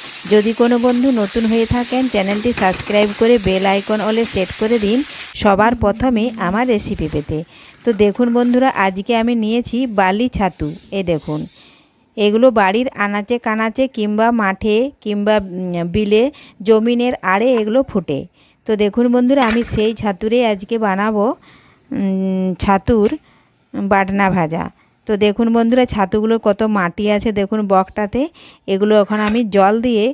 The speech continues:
কিছুক্ষণ ভিজিয়ে রেখে দেব। আর জল দিয়ে ভালোভাবে ভিজিয়ে রাখলে ডাঁটিগুলো থেকে যে কাদা আছে, সে কাদাগুলো দেখুন শক্ত হয়ে চিটে আছে, সেগুলো, উম,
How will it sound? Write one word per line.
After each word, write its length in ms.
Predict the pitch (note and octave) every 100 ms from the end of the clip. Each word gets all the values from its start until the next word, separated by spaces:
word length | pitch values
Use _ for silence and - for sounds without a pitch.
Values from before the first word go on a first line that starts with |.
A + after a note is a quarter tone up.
| - - _ -
কিছুক্ষণ 560 | A3 C#4+ C4+ - A3 D4
ভিজিয়ে 400 | A3 G#3 F#3+ A3 C#4
রেখে 260 | G#3 F#3+ D#3
দেব। 180 | D#3+ D#3 F#3+ - _ _ _ _ _ -
আর 180 | F#3 F3
জল 240 | E3+ G#3 G#3
দিয়ে 160 | G#3 B3
ভালোভাবে 500 | A3+ G3 G#3+ A3+ A#3+
ভিজিয়ে 380 | G#3 G3 G#3 A3
রাখলে 360 | A#3 B3 C4+ A3+ E4 - _ _ _
ডাঁটিগুলো 640 | F#3+ F#3 F#3+ F3+ G#3+ A3 A3+
থেকে 240 | A#3 A3+ A3+
যে 160 | A3+ A#3+
কাদা 300 | G3 E3 G3 G3+
আছে, 180 | G#3 C#4
সে 140 | - A3+
কাদাগুলো 520 | - F3+ G3 G#3 A3+
দেখুন 300 | G#3 F#3+ C4+ F#4+ - _ _ _ _
শক্ত 360 | - G3 - -
হয়ে 220 | A3 A#3+
চিটে 300 | A#3 G#3+ G#3+
আছে, 240 | A3 A3 D4
সেগুলো, 360 | C4 G#3 G3+ A#3+
উম, 600 | G#4 - _ F#3 F3 F3+